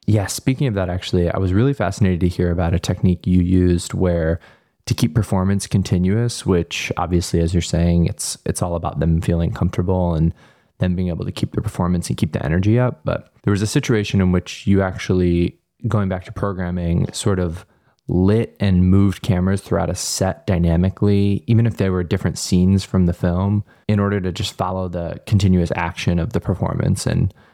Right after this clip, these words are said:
yeah, I was interested if you could tell us a bit about that experience, 'cause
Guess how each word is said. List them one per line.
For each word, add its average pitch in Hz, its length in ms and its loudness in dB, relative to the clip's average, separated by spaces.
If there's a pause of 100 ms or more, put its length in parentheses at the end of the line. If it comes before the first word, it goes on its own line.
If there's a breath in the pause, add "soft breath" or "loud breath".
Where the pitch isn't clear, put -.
yeah, 117 160 2
I - 20 -2
was 98 160 -6
interested 113 320 0
if 98 80 0
you 101 80 0
could 104 140 0
tell 98 200 -2
us 95 240 -4
a - 60 0
bit 101 240 0
about 90 300 -2
that 87 100 -6
experience, 95 540 -2
'cause 90 280 -2